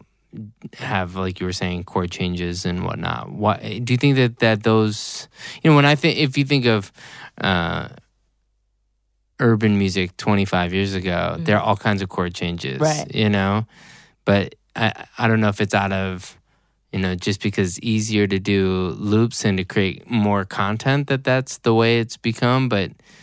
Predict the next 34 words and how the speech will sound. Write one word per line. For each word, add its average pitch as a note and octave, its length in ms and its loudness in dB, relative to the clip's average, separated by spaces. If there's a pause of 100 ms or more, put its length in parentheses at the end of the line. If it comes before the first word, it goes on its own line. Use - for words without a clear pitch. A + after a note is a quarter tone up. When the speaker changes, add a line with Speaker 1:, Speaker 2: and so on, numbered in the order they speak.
(220)
Speaker 1:
do A2 100 2
you G#2+ 40 4
feel A#2+ 180 4
like A#2+ 180 0
it - 80 0
could G2+ 180 -6
go G#2 220 4
back? G2 500 -2
I'm A#2 140 2
just A#2+ 160 0
wondering, A#2 320 4
do A2+ 80 -4
you A2 80 -2
think A#2 260 0
the A2+ 80 0
music's A2 480 0
gonna F#2+ 280 0
change, G2 500 -2
or F#2+ 140 -4
is F2+ 180 -6
this F#2+ 160 -2
sort G2 180 2
of F#2 320 -2
the G2 120 0
way G2 220 2
it F#2 80 -4
is F#2 160 -4
right F2 140 -4
now F#2 220 -2
and F2 260 -8
people F#2+ 260 -2
are F2+ 80 -4
gonna F2+ 200 -6
get F2 260 -6